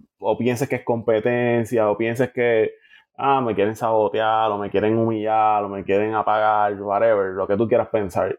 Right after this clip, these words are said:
Y aprovechar ese boom, esa euforia que hay en la gente, y usarla a tu favor. Prepara buenos eventos, y además, este, estos eventos se dan con un calendario, ¿me enti-? Ya tú sabes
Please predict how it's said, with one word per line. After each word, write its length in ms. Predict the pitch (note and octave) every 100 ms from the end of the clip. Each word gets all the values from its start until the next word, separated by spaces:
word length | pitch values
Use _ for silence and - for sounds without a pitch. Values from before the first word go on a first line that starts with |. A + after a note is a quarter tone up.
| _ -
Y 200 | B2 A2+
aprovechar 760 | G2+ G#2+ G2+ G2+ C3 D3+ - C3+
ese 420 | D3+ D3+ D3+ D3
boom, 560 | A#2+ D#3 C#3 A2 F#2 G#2 A2
esa 260 | G#2 A2+ C#3
euforia 440 | C3+ - D3 D3
que 60 | C#3
hay 60 |
en 100 | C3+
la 160 | C3+ D3+
gente, 420 | C#3 A2+ F#2 F2+ _ - - -
y 80 | -
usarla 320 | G2 D#2+ F2+
a 40 | D3
tu 120 | D#3+
favor. 560 | C#3 F#2 F#2+ D#3+ F3 _ _ _ _ -
Prepara 440 | F#2+ - F#2+ C3
buenos 280 | C#3 C#3 C3+
eventos, 800 | B2+ A#2 A2+ A2 G#2+ A#2 A2 -
y 120 | B2+
además, 540 | A2+ G#2+ G#2 B2 F3+ A#2+
este, 680 | A#2 - A#2+ A2 G2+ F#2 - _ - - -
estos 320 | G#2+ A2+ C#3 D3+
eventos 340 | D#3+ E3 E3
se 80 | D#3+
dan 180 | B2+ D#3+
con 140 | C#3+
un 100 | C3+
calendario, 640 | D3+ D3+ D3+ G2+ B2 E3+
¿me 100 | G#2+
enti-? 320 | G2 - C3 A2
Ya 140 | A2
tú 100 | D3
sabes 500 | C#3+ D#3+ C#3 B2